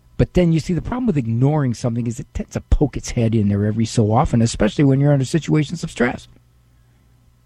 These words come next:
I would say that this new relationship is a situation of stress, not in the traditional sense, like an ugly stress, but it's a change, and changes can be stressful.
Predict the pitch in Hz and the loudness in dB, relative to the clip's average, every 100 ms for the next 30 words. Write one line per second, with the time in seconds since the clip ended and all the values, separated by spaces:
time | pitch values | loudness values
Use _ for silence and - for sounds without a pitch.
0 | - 90 127 214 156 - 151 147 139 - | -12 0 2 4 2 0 0 2 -2 -2
1 | 139 - - - - _ _ - 139 165 | -4 -6 -14 -20 -20 _ _ 2 6 8
2 | 151 135 135 202 208 254 - 135 - 117 | 8 6 6 4 2 -4 -2 -2 -2 -6
3 | 117 - 127 - 123 117 120 95 - 113 | -6 -6 -6 -4 -4 -4 -6 -10 -8 -6
4 | 107 143 - - - - - 311 320 240 | -6 -6 -12 -20 -20 -20 -4 0 4 4
5 | 170 - 135 170 - 143 120 - 120 123 | 4 2 2 2 2 0 -2 -2 -4 -4
6 | - 117 110 - 180 151 135 - 110 113 | -4 -6 -6 0 2 4 0 -2 -4 -4
7 | - - - - - - 196 - - 320 | -4 -10 -18 -18 -10 0 0 0 0 2
8 | 381 151 107 - _ - 170 135 147 180 | 4 2 -2 -12 _ -2 0 0 0 -2
9 | - - - 170 190 - - - 127 - | -4 -8 -2 0 0 0 -2 -2 -8 -10